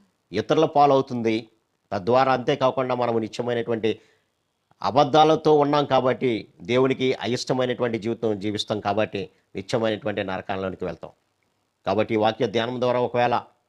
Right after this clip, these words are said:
అబద్ధాలాడుతూ ధనాన్ని సంపాదించుకొని ఆస్తులను పోగు చేసుకుంటున్నామేమో, అయితే నీకన్నా ఏమీ తినడానికి లేనటువంటి దరిద్రుడే శ్రేష్ఠుడు అని ప్రభు వాక్యం సెలవిస్తుంది.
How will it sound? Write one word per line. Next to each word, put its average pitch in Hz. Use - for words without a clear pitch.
అబద్ధాలాడుతూ 135
ధనాన్ని 131
సంపాదించుకొని 123
ఆస్తులను 139
పోగు 135
చేసుకుంటున్నామేమో, 120
అయితే 98
నీకన్నా 120
ఏమీ 120
తినడానికి 123
లేనటువంటి 117
దరిద్రుడే 104
శ్రేష్ఠుడు 113
అని 107
ప్రభు 98
వాక్యం 95
సెలవిస్తుంది. 87